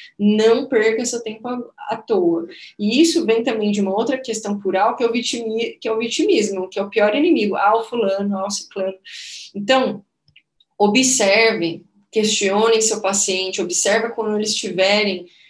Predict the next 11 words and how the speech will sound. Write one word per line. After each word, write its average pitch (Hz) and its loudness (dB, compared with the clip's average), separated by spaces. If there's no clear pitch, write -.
é, 175 4
é, 180 2
é, - -6
mencionando 220 2
da 196 0
sua 202 -8
história 180 -4
clínica 175 -4
pra 165 -6
vocês. 165 -2
Veja 262 4